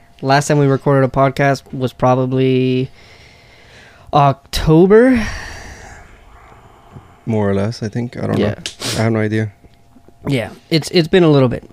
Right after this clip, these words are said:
Speaker 1: but we're here and we're gonna be doing this regular now that we have this setup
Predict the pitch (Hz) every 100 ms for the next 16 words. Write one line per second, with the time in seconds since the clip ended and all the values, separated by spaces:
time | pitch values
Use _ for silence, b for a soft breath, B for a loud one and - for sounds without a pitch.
0 | 151 156 185 202 - - - _ _ _
1 | - - 139 131 143 165 151 135 135 139
2 | 135 139 143 143 139 143 143 147 135 135
3 | 135 135 135 127 127 - 143 147